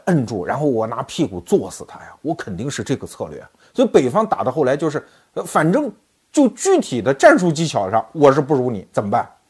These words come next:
咱们拼实力啊，就像象棋，我们要面到，面对高手的时候下象棋对子儿啊，啊，我损失一个车跟你损失一个车，但是你是不划算的，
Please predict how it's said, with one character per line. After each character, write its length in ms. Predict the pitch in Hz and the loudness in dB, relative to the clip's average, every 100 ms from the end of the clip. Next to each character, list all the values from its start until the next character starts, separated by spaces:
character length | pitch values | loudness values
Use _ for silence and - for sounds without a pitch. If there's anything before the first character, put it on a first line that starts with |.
| _ _ _ _ _ _ | _ _ _ _ _ _
咱 140 | - 107 | -8 -8
们 80 | 104 | -10
拼 200 | - 101 | -10 -10
实 180 | - 85 | -10 -10
力 140 | 87 - _ _ _ - | -12 -16 _ _ _ -8
啊， 240 | 110 87 - | -4 -4 -6
就 80 | |
像 160 | 127 123 | -6 -4
象 240 | - 151 | 0 0
棋， 240 | 117 - 113 | 0 -6 -4
我 180 | 107 104 | -2 -2
们 120 | 131 | -2
要 80 | 139 | -2
面 240 | 156 156 | 0 0
到， 160 | 135 - - - | 0 -2 -8 -12
面 160 | - 156 | 0 4
对 140 | 147 | 4
高 300 | 147 208 220 | 6 8 10
手 120 | 202 104 | 8 2
的 140 | 98 | -2
时 60 | 107 | -4
候 100 | 113 | -2
下 180 | - | 0
象 160 | 135 123 | 2 0
棋 240 | 104 131 - | -2 -10 0
对 180 | 427 254 | 4 4
子 120 | 156 | 4
儿 200 | - 95 | 2 2
啊， 280 | 143 220 190 _ _ _ | 2 2 0 _ _ _
啊， 160 | 107 113 | -4 0
我 240 | 139 320 | 4 4
损 200 | - 151 | 6 4
失 120 | 165 | 4
一 100 | 196 | 2
个 100 | 196 | 0
车 160 | 180 208 | 2 2
跟 220 | 185 208 | 0 0
你 120 | 170 | 0
损 240 | 240 185 143 | 2 2 0
失 100 | 160 | 0
一 80 | 160 | 0
个 80 | |
车， 160 | 160 156 - - | 0 -2 -6 2
但 100 | 156 | 2
是 60 | |
你 260 | 165 120 104 | 2 -2 -4
是 200 | 95 156 | 0 0
不 120 | 170 | 2
划 160 | 110 104 | -2 -2
算 220 | 123 | -4
的， 100 | 92 | -8